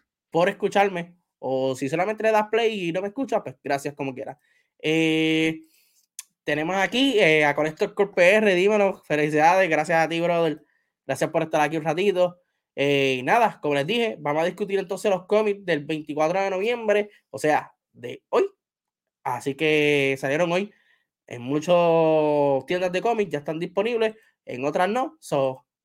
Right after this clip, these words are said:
saludo al el Jay. Dímelo, oye, salí cargadito. Oh, espera acá, ven acá, ven acá. Si saliste cargadito de Metro, ¿qué fue lo que llegó?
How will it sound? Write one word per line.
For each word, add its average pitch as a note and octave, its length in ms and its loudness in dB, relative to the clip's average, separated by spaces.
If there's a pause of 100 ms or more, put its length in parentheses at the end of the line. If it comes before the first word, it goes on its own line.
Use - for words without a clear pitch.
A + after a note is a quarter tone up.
(120)
saludo F3+ 500 6
al D#3+ 260 2
el D3+ 300 0
Jay. G#3+ 300 4 (500)
Dímelo, G#3 360 6
oye, F#3 420 4 (180)
salí E3 200 2
cargadito. F#3 600 4
Oh, F3 960 4 (160)
espera F3+ 220 4
acá, F#3 140 4
ven F#3 220 4
acá, D#3+ 80 6
ven D#3 80 6
acá. B2+ 220 -2
Si D3 100 -6
saliste F3 320 -4
cargadito A3+ 420 4
de A3+ 120 6
Metro, A3+ 280 0
¿qué F#3 120 -2
fue A3 120 2
lo G#3 80 4
que G3 120 0
llegó? C3 340 -4